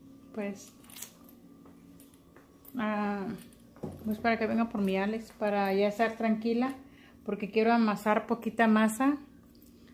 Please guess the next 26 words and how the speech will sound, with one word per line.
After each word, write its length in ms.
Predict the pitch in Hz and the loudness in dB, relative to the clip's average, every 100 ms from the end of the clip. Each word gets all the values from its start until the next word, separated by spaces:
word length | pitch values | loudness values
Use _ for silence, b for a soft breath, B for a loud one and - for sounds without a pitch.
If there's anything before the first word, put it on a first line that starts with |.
| - - | -12 -2
para 160 | 196 | -2
hacer 340 | 190 202 202 220 | 0 0 2 4
mis, 400 | 214 208 196 - | 2 2 -2 -4
ah, 380 | 196 185 170 165 - - - - - - - - - - - - - b b b | -4 -4 -4 -8 -14 -20 -20 -20 -20 -20 -20 -20 -20 -20 -20 -20 -20 b b b
yo 120 | 269 | 0
creo 140 | 269 320 | 2 0
que 60 | |
voy 100 | 330 | 4
a 40 | 339 | 4
hacer 220 | 330 330 | 6 6
unas 300 | 349 349 277 | 8 8 8
dos 220 | 240 240 | 6 4
pupusas 580 | 294 262 269 262 294 294 | 0 -2 -2 -2 -4 -4
para 600 | - 214 202 196 185 175 - - - - - - - | 0 2 2 0 -2 -6 -10 -12 -16 -18 -16 -14 -6
ya, 360 | 214 208 208 220 | -2 2 4 4
este, 460 | 220 - 226 214 | 2 2 4 4
desayunar 500 | 202 185 190 190 196 | 2 2 2 2 0
con 300 | 220 226 208 | 0 0 0
cafecito. 720 | 196 196 196 190 233 233 277 311 - - - - - - - - - - - | -2 -6 -6 -4 -4 -2 -6 -6 -14 -20 -20 -20 -20 -20 -20 -20 -20 -20 -6
Y 140 | 208 | 0
así 260 | 208 208 233 | 0 2 2
ya, 160 | 233 226 | 6 6
bueno, 240 | 233 220 | 6 4
me 100 | 202 | 4
duermo 260 | 208 226 233 | 4 4 4
tranquila. 680 | 202 185 214 226 247 294 | 2 2 0 2 2 0